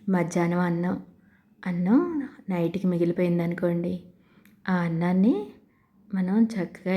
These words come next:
ఇలాగా తాళింపు అన్నం అని చేస్తే ఎంత బాగుంటుందోనండి.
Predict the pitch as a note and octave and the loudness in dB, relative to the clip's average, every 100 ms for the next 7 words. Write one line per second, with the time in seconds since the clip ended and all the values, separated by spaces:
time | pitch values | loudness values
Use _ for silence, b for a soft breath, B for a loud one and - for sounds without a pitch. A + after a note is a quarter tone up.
0 | F#3 F3 F3+ A#3 A4 - _ _ b b | 0 -2 -2 -2 -2 -8 _ _ b b
1 | b b _ _ _ _ _ _ _ - | b b _ _ _ _ _ _ _ -16
2 | - F3 E3 F3 F3 F3 F3 F3 F3 G3+ | -2 0 2 2 0 -2 0 0 0 0
3 | F#3 E3+ - F#3+ F3+ E3+ E3+ F3 E3+ E3 | 0 -2 -2 -2 0 0 -2 -4 -4 -4
4 | E3+ F3 F3 F3 E3+ E3+ F3+ | -2 0 2 0 0 -4 -6